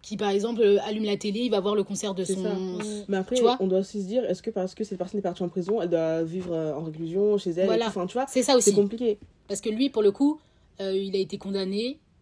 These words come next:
Speaker 1: il a fait de la prison, tu vois,
Speaker 3: Mais après
Speaker 1: enfin
Speaker 3: ça, tu pourras pas l'empêcher, hein, le tribunal public, c'est genre, euh,
Speaker 1: Ah,
Speaker 3: c'est,
Speaker 1: totalement.
Speaker 3: c'est Dieu de nos jours, hein.
Speaker 1: Non, mais
Speaker 3: Tu peux,
Speaker 1: totalement.
Speaker 3: c'est plus haut que tout,
Speaker 1: Après,
Speaker 3: tu peux
Speaker 1: pour
Speaker 3: pas
Speaker 1: moi, les
Speaker 3: empêcher
Speaker 1: gens
Speaker 3: des
Speaker 1: peuvent
Speaker 3: gens, euh.
Speaker 1: c'est,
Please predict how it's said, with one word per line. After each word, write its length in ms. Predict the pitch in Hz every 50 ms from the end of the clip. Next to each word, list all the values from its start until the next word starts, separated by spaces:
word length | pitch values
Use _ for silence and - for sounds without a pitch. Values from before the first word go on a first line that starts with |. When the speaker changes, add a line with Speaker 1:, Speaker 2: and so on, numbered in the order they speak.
| _ _ _ -
Speaker 1:
il 100 | 196 190
a 60 | 190
fait 100 | 180 -
de 60 | 196 190
la 80 | 185
prison, 440 | - - 196 180 170 202 214 240 277 - _ _ _ _ _ _ _ _ _ -
tu 100 | - -
vois, 120 | 185 185 190
Speaker 3:
Mais 60 | 208
après 180 | - - 180
Speaker 1:
enfin 140 | 170 165 -
Speaker 3:
ça, 100 | 220 233
tu 100 | - -
pourras 140 | - 180 175
pas 100 | 160 190
l'empêcher, 380 | 185 175 170 160 180 - - 190
hein, 60 | 180 170
le 80 | 170
tribunal 320 | 160 - 185 175 175 175 170
public, 300 | - - 180 196 196 -
c'est 480 | - - 165 165 165 165 170 170 165 165 - - - - - -
genre, 220 | 185 170 175 170
euh, 80 | 175 175
Speaker 1:
Ah, 100 | 254 277
Speaker 3:
c'est, 160 | 294 285 - -
Speaker 1:
totalement. 340 | - 311 320 359 359 330
Speaker 3:
c'est 100 | 262 233
Dieu 100 | 254 233
de 60 | 208 196
nos 160 | 190 185 185
jours, 220 | 180 185 175 160
hein. 80 | 165 -
Speaker 1:
Non, 80 | 262 330 370
mais 80 | 330 269
Speaker 3:
Tu 20 |
peux, 60 | 233 - 190
Speaker 1:
totalement. 280 | 277 294 320 359 349
Speaker 3:
c'est 120 | 311 - 415
plus 180 | - - 226
haut 80 | 214 208
que 100 | 202 214
tout, 60 | 240
Speaker 1:
Après, 160 | 277 269 262
Speaker 3:
tu 100 | 339 339 277
peux 40 | 185
Speaker 1:
pour 120 | 262 240
Speaker 3:
pas 40 | 240
Speaker 1:
moi, 80 | 294
les 80 | 294 254
Speaker 3:
empêcher 80 | 202 220 277
Speaker 1:
gens 60 | 277
Speaker 3:
des 60 | 196 190
Speaker 1:
peuvent 100 | 247 220
Speaker 3:
gens, 200 | 196 202 202 190
euh. 20 | 185
Speaker 1:
c'est, 160 | 180 180 -